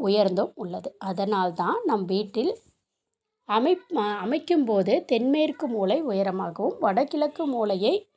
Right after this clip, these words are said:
பள்ளமாகவும் அமைக்கணும். அதனால வலியுறுத்துறோம். இந்த மாதிரி திசைகளையும் மூலைகளையும் அடிப்படையாக கொண்டு அதற்கு ஏற்றாற்போல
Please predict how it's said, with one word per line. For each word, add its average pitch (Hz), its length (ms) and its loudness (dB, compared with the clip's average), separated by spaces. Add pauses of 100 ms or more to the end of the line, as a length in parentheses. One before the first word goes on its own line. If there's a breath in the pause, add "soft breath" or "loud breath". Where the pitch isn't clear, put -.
(480)
பள்ளமாகவும் 262 880 2
அமைக்கணும். 185 540 -4 (760)
அதனால 233 500 4
வலியுறுத்துறோம். 202 760 2 (120)
இந்த 247 260 0
மாதிரி 320 400 4
திசைகளையும் 277 680 2
மூலைகளையும் 262 640 4
அடிப்படையாக 285 880 4
கொண்டு 208 360 4
அதற்கு 220 500 4
ஏற்றாற்போல 214 880 4